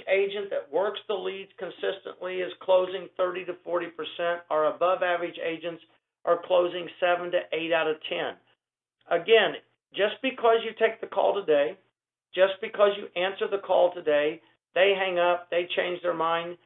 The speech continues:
that doesn't mean it's a bad lead. Put it in your tickler file, put it on your calendar that's on the lead portal,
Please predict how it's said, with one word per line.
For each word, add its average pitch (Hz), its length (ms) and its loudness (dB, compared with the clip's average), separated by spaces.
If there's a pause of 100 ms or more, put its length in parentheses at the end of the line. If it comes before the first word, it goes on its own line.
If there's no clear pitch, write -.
(520)
that 196 240 4
doesn't 226 420 8
mean 196 200 0
it's 214 160 -6
a 220 40 -2
bad 170 360 2
lead. 247 360 2 (720)
Put 208 160 4
it 247 160 0
in 196 160 -2
your 233 140 -2
tickler 196 480 0
file, 156 280 4
put 196 200 0
it 220 160 -4
on 214 220 0
your 214 160 -2 (100)
calendar 180 460 2
that's 160 180 -8
on 180 140 -4
the 180 100 -4
lead 180 280 -6
portal, 156 420 -2